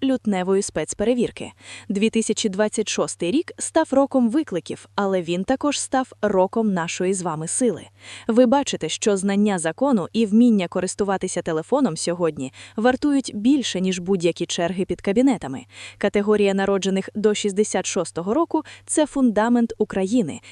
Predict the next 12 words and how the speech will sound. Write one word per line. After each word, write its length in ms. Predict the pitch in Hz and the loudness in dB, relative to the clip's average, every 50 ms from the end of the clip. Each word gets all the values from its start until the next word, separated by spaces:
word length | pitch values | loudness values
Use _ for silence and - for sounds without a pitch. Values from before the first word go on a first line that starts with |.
| - _ _ | -20 _ _
і 120 | - 233 214 | 2 4 6
ми 200 | 214 214 208 185 | 6 4 4 2
на 120 | 170 165 | 0 -2
цьому 280 | - - 180 170 160 - | -2 -2 -2 -2 -2 -2
каналі 420 | - 180 220 294 311 247 185 - - | 0 2 2 2 2 2 0 0 2
нікому 580 | 233 254 277 285 - - - 247 277 285 294 277 | 4 4 4 4 2 2 2 4 4 4 4 4
не 100 | 254 240 | 4 4
дамо 260 | 220 214 196 202 208 | 4 4 2 2 0
зруйнувати 600 | 175 190 196 190 180 175 160 175 202 - - 240 | 0 0 0 0 0 0 -2 -2 -2 0 0 0
вашу 340 | 180 170 165 190 - - 220 | 2 2 0 0 -2 -4 -4
фінансову 580 | - 220 196 180 156 147 147 - 175 165 180 | -2 -2 -2 -2 -2 -4 -6 -6 -6 -6 -6
стабільність. 680 | 190 - - 247 233 247 196 147 - 92 - - - - | -6 -2 0 0 2 2 0 -2 -6 -10 -12 -16 -18 -20